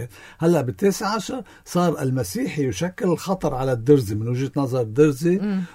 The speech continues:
Speaker 1: والدرزي، آه، يشكل، آه، عائق أمام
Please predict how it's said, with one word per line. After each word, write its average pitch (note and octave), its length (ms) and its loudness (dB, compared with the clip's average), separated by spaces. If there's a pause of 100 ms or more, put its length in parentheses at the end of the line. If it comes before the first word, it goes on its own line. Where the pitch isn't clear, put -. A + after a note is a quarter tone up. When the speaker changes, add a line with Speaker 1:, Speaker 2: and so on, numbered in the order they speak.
(120)
Speaker 1:
والدرزي، F#3+ 1160 4 (200)
آه، D#3+ 40 0
يشكل، D#3+ 1000 4
آه، B2+ 800 0
عائق G3 800 4 (420)
أمام G3 500 8